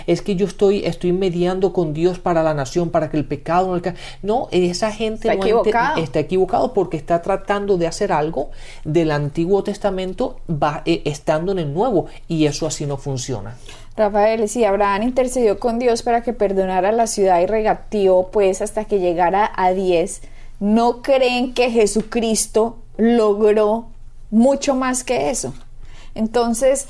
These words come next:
Speaker 2: es Jesucristo, como tú decías, el que intercede por nosotros. De hecho, la palabra dice que Jesucristo es nuestro media-, mediador, Jesucristo es nuestro intercesor. Ahora,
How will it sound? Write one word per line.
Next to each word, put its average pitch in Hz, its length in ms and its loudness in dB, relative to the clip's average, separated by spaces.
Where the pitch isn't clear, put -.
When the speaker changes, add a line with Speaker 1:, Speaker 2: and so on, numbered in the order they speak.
Speaker 2:
es 247 220 4
Jesucristo, 277 960 0
como 220 240 0
tú 208 160 4
decías, 233 560 4
el 214 160 2
que 233 120 -4
intercede 214 600 2
por 233 200 0
nosotros. 202 500 0
De 190 220 6
hecho, 208 180 0
la 226 160 2
palabra 185 380 0
dice 226 260 -2
que 226 140 -6
Jesucristo 214 560 -2
es 247 60 -2
nuestro 233 280 -2
media-, 180 480 -2
mediador, 196 580 2
Jesucristo 202 580 -2
es 247 80 -2
nuestro 233 580 -2
intercesor. 190 800 -4
Ahora, 208 540 4